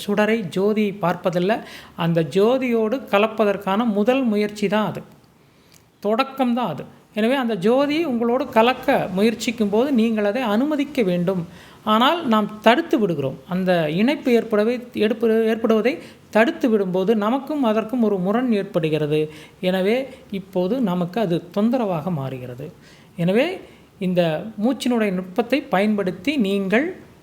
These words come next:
தியானம் செய்தால், உங்களுக்கு தலைவலியோ, உடல் சார்ந்த எந்த தொந்தரவும் சேராது, வராது. மாறாக,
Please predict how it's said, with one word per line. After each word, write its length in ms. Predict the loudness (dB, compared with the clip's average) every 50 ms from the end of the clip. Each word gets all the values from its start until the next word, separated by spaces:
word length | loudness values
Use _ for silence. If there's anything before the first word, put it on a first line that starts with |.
| _ _ _ -4
தியானம் 360 | -2 0 0 0 0 0 -2
செய்தால், 560 | -2 -4 -4 -4 -2 0 2 2 2 0 -2 -8 -14 -20 -20 -20 -20 -20 _ _ -8
உங்களுக்கு 460 | -6 -2 0 0 0 0 -2 -4 -4 -2
தலைவலியோ, 480 | 0 2 2 2 2 0 0 0 0
உடல் 580 | -2 0 -2 0 0 0 0 0 -2 -4 -8 -12
சார்ந்த 400 | -16 -8 -4 -2 -2 0 0 -2
எந்த 300 | -2 -2 -2 0 -2 -2 -2
தொந்தரவும் 520 | -2 -4 -2 0 0 0 0 -2 -2 -4 -6 -10 -14 -20 -20 -20 -20 -20 -20 -20 -20 -20 -20 -20 -20 -20 -12 -4
சேராது, 600 | -2 0 0 0 0 0 0 -2 -2 -4 -4 -6
வராது. 500 | -6 -2 0 2 2 2 0 0 -2 -4 -4 -12 -20 -20 -20 -10 -6
மாறாக, 560 | -4 -2 0 0 0 0 0 -2 -4 -6